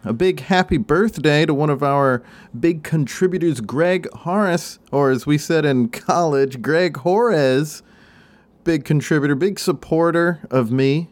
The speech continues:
and, uh, of the podcast. Very much appreciate that and very much appreciate his existence. Happy birthday, Greg. Also, my mom's birthday is coming up in a few days. And happy birthday to her. I don't know if she'll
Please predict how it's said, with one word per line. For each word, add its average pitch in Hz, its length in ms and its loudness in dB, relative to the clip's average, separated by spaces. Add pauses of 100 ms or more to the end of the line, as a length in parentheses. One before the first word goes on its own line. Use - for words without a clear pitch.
(100)
and, 120 420 0
uh, 123 40 2
of 117 420 0
the 113 80 -2
podcast. 123 640 -2
Very 127 200 0
much 117 240 -2
appreciate 117 460 -2
that 185 260 0 (300)
and 165 140 0
very 160 180 2
much 143 280 0
appreciate 104 600 0
his 92 260 0
existence. 92 760 -2 (440)
Happy 104 300 0
birthday, 87 400 0
Greg. 98 440 2 (400)
Also, 220 320 0
my 160 140 2
mom's 170 480 0
birthday 92 480 0
is 90 160 -2
coming 101 340 0
up 95 160 -2
in 98 100 2
a 92 40 -2
few 98 220 -2
days. 95 500 0 (640)
And 120 380 0
happy 147 240 0
birthday 160 480 -2
to 160 100 -2
her. 190 400 -4
I 107 80 0
don't 101 140 0
know 107 160 2
if 101 100 -2
she'll 104 360 0